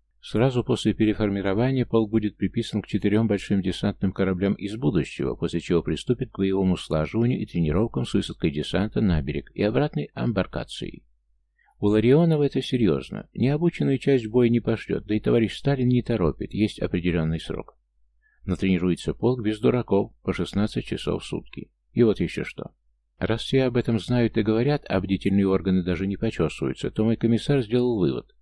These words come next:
что имеет место специальная операция, когда один единственный полк, даже не сделав ни одного выстрела, сумеет сковать на охране побережья чёрт знает сколько румынских и немецких дивизий. А также заставить задуматься руководство Турции и Болгарии, стоит ли так прислушаться к голосу из Берлина.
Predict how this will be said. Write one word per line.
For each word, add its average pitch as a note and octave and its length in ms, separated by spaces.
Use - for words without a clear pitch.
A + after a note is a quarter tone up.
что - 220
имеет C#3+ 300
место B2+ 240
специальная B2+ 540
операция, A2+ 680
когда E2+ 280
один G#2+ 320
единственный E2 600
полк, - 300
даже G2 320
не G#2+ 160
сделав F#2 340
ни F#2+ 80
одного G2 320
выстрела, C2+ 440
сумеет A2+ 320
сковать G2+ 340
на F#2 120
охране G2 320
побережья A2+ 500
чёрт A#2+ 280
знает G2 220
сколько G2+ 360
румынских F2 560
и A2 60
немецких E2+ 500
дивизий. C2+ 420
А E2 120
также A#2+ 300
заставить A#2+ 500
задуматься B2 460
руководство B2+ 500
Турции - 420
и E2 60
Болгарии, F2+ 560
стоит D3+ 360
ли A2 80
так A2+ 220
прислушаться A2+ 600
к F#2 40
голосу G2 400
из - 160
Берлина. C2+ 480